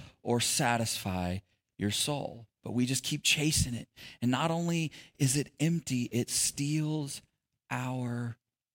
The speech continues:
life. Just ask Solomon. Which I think is one of the main reasons that there's this recurring theme in the scriptures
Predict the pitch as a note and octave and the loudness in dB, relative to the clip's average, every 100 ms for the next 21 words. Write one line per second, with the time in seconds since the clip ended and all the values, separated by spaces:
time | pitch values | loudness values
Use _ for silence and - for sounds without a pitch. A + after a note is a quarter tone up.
0 | _ - G2 G#2+ - - - - - _ | _ -8 -6 -6 -10 -14 -14 -16 -18 _
1 | _ _ _ _ _ - B2 B2+ - - | _ _ _ _ _ 2 4 4 -2 -4
2 | - A2+ A2+ A2+ - - _ _ _ - | 0 2 2 0 -4 -8 _ _ _ -10
3 | - G#2+ G2 F2+ D#2 _ _ _ _ _ | -6 -2 -4 -6 -12 _ _ _ _ _
4 | _ _ _ _ _ _ _ _ _ _ | _ _ _ _ _ _ _ _ _ _
5 | _ _ _ _ _ _ _ _ _ _ | _ _ _ _ _ _ _ _ _ _
6 | _ _ _ _ _ _ _ _ - A#2+ | _ _ _ _ _ _ _ _ -4 0
7 | D3+ D3 D#3 B2+ A#2+ - B2+ A#2 A#2 A#2 | 4 4 4 2 0 2 4 4 4 4
8 | B2+ A#2+ A2+ B2+ A#2 G#2+ G#2+ G#2 G#2 - | 4 4 2 2 2 2 2 0 -6 -14
9 | _ A2 - A2+ A2+ G#2 A2+ - A2 - | _ -2 0 0 0 0 0 0 -2 -2
10 | C#3 B2 A#2+ G#2+ - C3+ A#2+ A2+ A2 G#2+ | 0 2 2 0 0 2 2 2 2 0
11 | - A#2+ - F2+ F2+ - | -2 -4 -4 -2 -2 -4